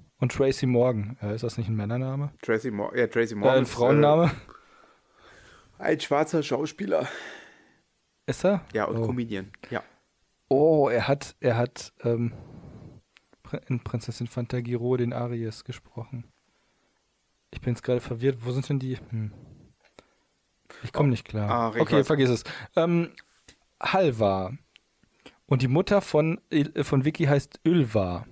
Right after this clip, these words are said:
Speaker 2: Mhm.
Speaker 1: Und die Tochter heißt Ylvi.
Speaker 2: Mhm.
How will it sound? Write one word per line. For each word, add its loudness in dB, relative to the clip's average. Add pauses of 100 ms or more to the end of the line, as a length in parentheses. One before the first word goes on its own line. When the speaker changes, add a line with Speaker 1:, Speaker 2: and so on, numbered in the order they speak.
Speaker 2:
Mhm. -8 (1000)
Speaker 1:
Und 2
die -10
Tochter 0
heißt 0
Ylvi. 2
Speaker 2:
Mhm. -2